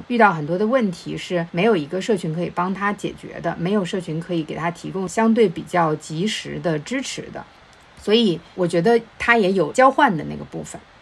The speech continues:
然后刚刚我忘了讲我自己对 Kevin 的感觉。我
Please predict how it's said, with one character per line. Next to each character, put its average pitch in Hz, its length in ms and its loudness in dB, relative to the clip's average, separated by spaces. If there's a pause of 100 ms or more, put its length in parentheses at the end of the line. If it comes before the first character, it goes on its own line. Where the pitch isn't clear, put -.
(300)
然 170 120 -4
后 247 140 4
刚 285 180 4
刚 294 240 4
我 175 140 0
忘 269 220 6
了 220 120 4 (120)
讲 - 200 -8
我 170 120 0
自 262 160 -4
己 196 100 0
对 175 180 -2
Kevin 240 380 0
的 165 120 -2
感 - 180 -10 (120)
觉。 175 60 -14 (440)
我 165 380 4